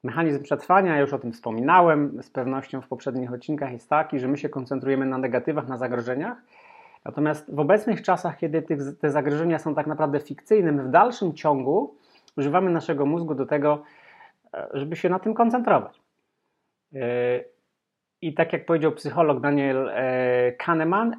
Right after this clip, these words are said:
większość z nas zrobi więcej dla uniknięcia straty niż dla osiągnięcia ws-, e, współmiernego zysku. Większość z nas zrobi więcej dla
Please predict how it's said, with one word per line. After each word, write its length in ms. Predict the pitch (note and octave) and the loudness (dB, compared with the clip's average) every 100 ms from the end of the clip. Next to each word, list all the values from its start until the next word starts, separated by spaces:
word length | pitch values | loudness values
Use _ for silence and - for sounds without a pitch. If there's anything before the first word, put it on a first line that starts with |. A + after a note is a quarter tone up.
| - | -8
większość 540 | B2+ G3+ G#3+ F#3 D3 | 2 2 4 0 -2
z 20 | |
nas 300 | D3 D#3+ C3+ | 0 0 -2
zrobi 320 | F#3+ C#3 C3+ B2+ | -2 -2 -2 4
więcej 420 | F3+ G#3 G3+ D3+ | 6 6 2 0
dla 140 | C#3 | 2
uniknięcia 500 | C#3 C#3 - D3 C#3+ | 2 -2 -2 -2 -2
straty 460 | B2+ C#3+ D3 D3+ D3 | -6 0 0 0 -2
niż 200 | C3+ B2+ | -2 -2
dla 160 | B2 | 0
osiągnięcia 520 | B2+ - C3 C3 C3 B2+ | 0 0 -6 -6 -4 -6
ws-, 520 | B2 - _ - C3+ | -8 -20 _ -10 -4
e, 160 | B2+ | -4
współmiernego 720 | B2 - C#3 B2 A#2+ B2 B2 - | -4 -2 -2 0 -2 -4 -4 -4
zysku. 540 | B2 C3+ C#3 - - - _ | -4 -4 -4 -8 -16 -16 _
Większość 360 | D#3 F#3 F3+ D3 | 0 0 0 0
z 20 | |
nas 180 | D#3+ C#3 | 2 0
zrobi 260 | C#3 B2 | -2 -4
więcej 340 | A#2+ D#3 D#3 C#3+ | -2 -2 0 -4
dla 420 | B2+ C3 C3 - | 2 4 2 -2